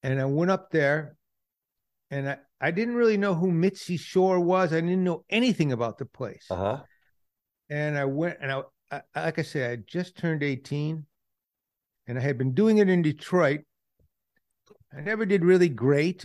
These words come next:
Speaker 1: but I did good enough to think that somehow or another I had a future.
Speaker 2: Yeah.
Speaker 1: But I went, I went on stage with the ripped pants,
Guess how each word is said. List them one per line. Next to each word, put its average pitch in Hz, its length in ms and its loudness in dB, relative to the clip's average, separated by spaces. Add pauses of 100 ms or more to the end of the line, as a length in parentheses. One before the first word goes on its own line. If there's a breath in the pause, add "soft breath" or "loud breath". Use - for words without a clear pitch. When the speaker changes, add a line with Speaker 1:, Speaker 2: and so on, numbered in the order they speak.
Speaker 1:
but 147 140 -2
I 143 60 0
did 131 340 -2
good 156 180 0
enough 160 340 0 (140)
to 123 80 -8
think 151 280 -2
that 131 140 -8
somehow 147 300 0
or 143 60 0
another 143 260 0
I 131 40 2
had 131 180 0
a 117 160 -4 (240)
future. 147 580 -2 (140)
Speaker 2:
Yeah. 143 260 2 (180)
Speaker 1:
But 131 120 0
I 143 80 4
went, 180 320 0
I 139 80 0
went 175 240 4
on 190 180 2
stage 170 480 0
with 170 320 2
the 190 80 4
ripped 185 320 2
pants, 170 580 -4